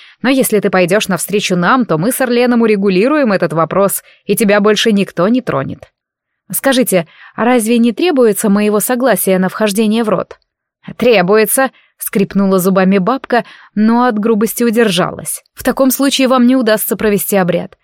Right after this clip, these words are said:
Я пока не знакома с родом и не могу принять решение о том, хочу ли я в него войти".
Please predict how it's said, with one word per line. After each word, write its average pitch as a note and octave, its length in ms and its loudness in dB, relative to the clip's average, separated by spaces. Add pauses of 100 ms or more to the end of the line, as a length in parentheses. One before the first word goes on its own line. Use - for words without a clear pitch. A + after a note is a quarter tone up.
(160)
Я A3 160 0
пока C4 240 0
не A#3+ 160 4
знакома B3+ 440 0
с B3 120 -2
родом G#3 420 2
и F#3+ 60 2
не F#3 100 2
могу F#3 260 0
принять G3+ 380 0
решение F#3+ 440 0
о F3 60 0
том, B3+ 220 0 (240)
хочу - 340 -2
ли G#3+ 80 0
я A#3+ 140 2
в A3+ 60 -2
него C4 240 2
войти". A#3+ 560 -2